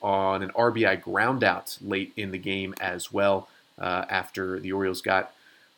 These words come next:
a runner to third base, and Trey Mancini hit a little ground ball in the ninth to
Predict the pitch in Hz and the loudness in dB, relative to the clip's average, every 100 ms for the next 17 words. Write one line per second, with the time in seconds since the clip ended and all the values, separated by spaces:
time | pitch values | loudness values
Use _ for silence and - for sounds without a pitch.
0 | - 190 196 156 - 170 156 143 151 - | 4 10 10 10 8 8 10 8 6 4
1 | 127 110 127 120 117 - 123 117 107 110 | 0 0 2 4 2 2 0 0 0 2
2 | 107 104 113 107 101 104 104 104 107 98 | 2 2 2 2 2 4 4 4 0 -6
3 | 92 98 110 139 - - - 101 95 95 | 0 2 2 0 -6 -10 -6 -4 -4 -4
4 | 95 | -6